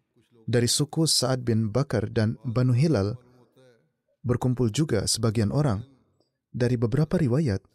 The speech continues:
diketahui bahwa Banu Hawazin sebenarnya telah memulai persiapan untuk menghadapi kaum muslim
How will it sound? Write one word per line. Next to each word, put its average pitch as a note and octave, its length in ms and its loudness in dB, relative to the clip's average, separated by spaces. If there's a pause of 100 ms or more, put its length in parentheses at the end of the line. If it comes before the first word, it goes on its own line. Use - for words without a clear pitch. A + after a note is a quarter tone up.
(120)
diketahui B2 760 -2 (720)
bahwa A#2 380 0
Banu D#3 300 2
Hawazin A#2+ 580 2 (1200)
sebenarnya A#2 760 0 (380)
telah A#2 320 0
memulai B2+ 480 2
persiapan C3 560 -2
untuk A#2+ 320 -2
menghadapi A#2 560 0
kaum B2 240 0
muslim B2 480 0